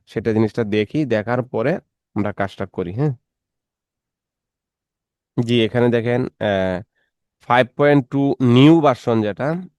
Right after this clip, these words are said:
এটা কিন্তু আমাদের ওপেন হয়েছে। দেখেন ফাইভ পয়েন্ট টু নিউ ভার্সন,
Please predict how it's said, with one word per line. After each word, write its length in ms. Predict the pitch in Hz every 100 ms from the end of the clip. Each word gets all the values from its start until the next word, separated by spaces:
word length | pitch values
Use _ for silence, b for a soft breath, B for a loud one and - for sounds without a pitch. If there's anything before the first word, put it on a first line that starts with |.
| -
এটা 160 | 110 107
কিন্তু 220 | 113 113
আমাদের 280 | 113 110 113
ওপেন 400 | - 107 - 117 113
হয়েছে। 300 | 117 - 156
দেখেন 280 | 117 104 147 175 -
ফাইভ 140 | 101 -
পয়েন্ট 200 | 113 113 120
টু 60 | 117
নিউ 180 | 113 113
ভার্সন, 380 | 110 - 156